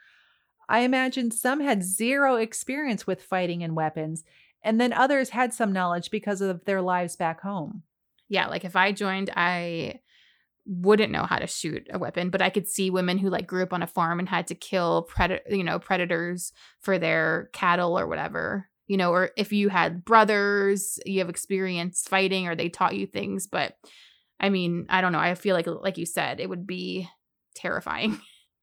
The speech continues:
Speaker 1: Yeah. But in reality, many of the soldiers fighting, and I don't mean the women who were dressed as men, were citizen soldiers, and they had no experience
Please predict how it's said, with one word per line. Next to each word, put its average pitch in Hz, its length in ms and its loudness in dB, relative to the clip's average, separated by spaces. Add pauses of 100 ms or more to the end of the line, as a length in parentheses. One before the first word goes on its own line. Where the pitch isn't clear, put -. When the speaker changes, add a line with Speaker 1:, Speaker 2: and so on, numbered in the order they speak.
(720)
Speaker 1:
Yeah. 185 340 -4 (640)
But 240 160 2
in 262 200 2
reality, 233 720 2
many 226 560 2
of 247 80 -2
the 226 100 2
soldiers 208 600 -2
fighting, 185 640 0
and 180 100 -2
I 180 80 2
don't 196 160 0
mean 196 160 -2
the 180 80 -2
women 180 420 -2
who 170 220 -4
were 165 180 -4
dressed 160 320 -4
as 151 160 -8
men, 170 300 -4 (300)
were 190 180 0
citizen 196 540 2
soldiers, 190 720 -4 (160)
and 202 140 -2
they 233 100 2
had 220 180 2
no 190 260 4
experience 196 800 -4